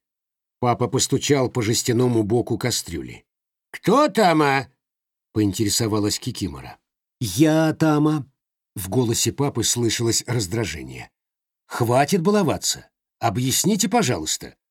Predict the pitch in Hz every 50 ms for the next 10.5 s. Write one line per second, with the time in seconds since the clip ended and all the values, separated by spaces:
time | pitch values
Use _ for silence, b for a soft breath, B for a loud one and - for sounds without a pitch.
0 | _ _ - 90 104 117 139 139 - - 151 151 135 180 196 165 143 156 143 -
1 | - - - 160 226 247 - - 156 131 104 95 - _ _ - 127 117 113 170
2 | 196 175 - - 220 240 240 196 220 247 233 151 - - - - - _ _ _
3 | _ _ _ _ _ _ _ _ _ _ _ _ _ _ _ - - 185 185 -
4 | - 190 185 170 170 165 160 160 156 143 b b b b b - 143 156 175 180
5 | 165 139 - - 107 98 - 107 - - - 123 - - - 143 127 120 120 101
6 | 104 127 123 127 127 131 117 - 131 123 - - - 180 220 226 196 147 123 110
7 | - B B B B B B B 156 151 143 - - 233 202 143 113 123 139 139
8 | - 143 135 - - 147 143 165 156 131 156 147 127 - 104 98 92 - _ _
9 | _ _ _ _ _ _ _ _ _ _ _ _ - 226 240 240 247 247 247 202
10 | 190 214 214 196 - - 208 196 180 147